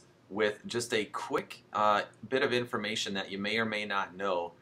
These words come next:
about how we operate differently than most agents. So most agents, you know, are juggling all of these balls. They're trying to do everything themselves, and of course, uh, you know, something eventually fails.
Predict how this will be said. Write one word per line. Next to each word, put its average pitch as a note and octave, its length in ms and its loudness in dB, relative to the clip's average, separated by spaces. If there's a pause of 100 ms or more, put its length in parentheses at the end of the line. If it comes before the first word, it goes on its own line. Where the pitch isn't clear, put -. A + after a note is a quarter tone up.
(140)
about F#2+ 260 2
how A2 220 2
we A2 160 0
operate G#2+ 420 0
differently G#2 360 -6
than F2+ 200 -8
most G#2+ 320 0
agents. - 460 -4 (320)
So - 200 4
most D3 300 4
agents, B2 320 2
you B2 80 0
know, A2 120 4
are G#2 100 4
juggling A2 460 0
all G#2+ 180 4
of G2 60 -6
these G#2+ 200 -6
balls. G#2+ 520 2 (240)
They're G2+ 100 -2
trying A2+ 220 0
to A2 80 2
do A2 120 0
everything A2 440 0
themselves, G#2+ 720 2
and G2 100 -6
of F#2 100 -6
course, A2+ 500 0 (520)
uh, F#2+ 320 4
you G#2 100 -6
know, G#2+ 120 2
something C3+ 400 0
eventually G#2+ 460 0
fails. - 640 -2